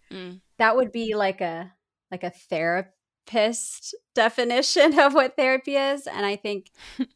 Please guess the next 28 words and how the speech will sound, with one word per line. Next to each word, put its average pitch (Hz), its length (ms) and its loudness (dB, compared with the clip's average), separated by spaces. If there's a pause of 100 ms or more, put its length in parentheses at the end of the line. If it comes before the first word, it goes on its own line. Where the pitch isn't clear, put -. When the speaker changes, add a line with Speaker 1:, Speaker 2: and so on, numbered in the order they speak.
(180)
Speaker 2:
my 202 440 4
definition 196 640 -4
of 180 100 -6
what 180 260 -8
therapy 180 440 -8
is, 175 440 -12
is 185 160 -14
a 196 60 -10
place 185 440 -12
to 190 80 -12
go 180 540 -8
and 180 280 -10
be 180 200 -6
one 180 180 -6
hundred 196 380 -8
percent 180 480 -8
your 180 140 -10
full 185 280 -8
authentic 185 520 -8
self, 190 460 -6
which - 400 -8 (420)
you 220 140 -10
can't 247 320 -8
really 220 280 -2
do 190 540 -4 (720)
in 202 200 0
the 190 100 0
world 185 640 0